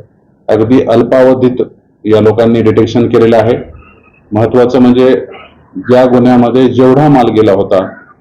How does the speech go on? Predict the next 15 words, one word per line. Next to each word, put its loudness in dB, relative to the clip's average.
तेवढा 2
सगळा 0
मुद्देमाल -2
यावेळी 0
जप्त -2
झालेला -2
आहे. -6
त्यामुळे 2
हे 2
नऊ 2
गुन्हे 2
जे 2
उघडकीला 0
आलेले 0
आहेत -2